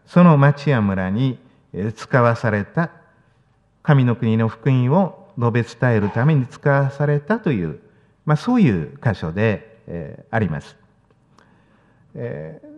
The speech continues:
ー、で、この、お、直前のですね、まあ、前回の、お、ところからの続きなんですが、この前回の最後のところ、えー、十一節、十二節ですね。えー、今日読んだところの直前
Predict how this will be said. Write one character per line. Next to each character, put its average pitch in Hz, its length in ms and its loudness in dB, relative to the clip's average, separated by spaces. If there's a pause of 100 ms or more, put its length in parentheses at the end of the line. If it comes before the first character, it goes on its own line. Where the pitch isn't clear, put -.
(160)
ー、 214 40 -10
で、 208 100 -2
こ 214 140 2
の、 196 640 0
お、 - 40 -2
直 190 300 -2
前 196 140 2
の 196 140 2
で 143 140 -6
す - 120 -16
ね、 185 300 -2
ま 151 140 -2
あ、 135 40 0
前 170 300 4
回 113 360 0
の、 135 340 2 (240)
お、 107 340 -8
と 127 140 -2
こ 131 120 0
ろ 117 100 -2
か 123 120 -2
ら 143 80 2
の 113 120 0
続 147 280 -4
き 156 140 -2
な 151 120 4
ん 104 100 2
で 85 120 -6
す - 120 -16
が、 110 280 -2 (380)
こ 170 120 0
の 170 100 4
前 208 300 6
回 117 360 0
の 113 520 -2
最 214 240 4
後 147 100 4
の 95 120 0
と 90 120 -10
こ 87 120 -8
ろ、 78 160 -12 (500)
え 113 180 -6
ー、 107 80 -6
十 208 420 2
一 202 140 4
節、 95 500 -6
十 196 340 2
二 180 140 4
節 - 280 -8
で - 120 -14
す - 120 -20
ね。 202 180 -4 (560)
え - 40 -20
ー、 151 280 -16
今 147 100 2
日 120 60 0
読 113 60 2
ん 110 60 0
だ 107 100 -2
と 104 100 -8
こ 110 120 -4
ろ 110 120 0
の 107 60 -2
直 131 300 -8
前 120 340 -2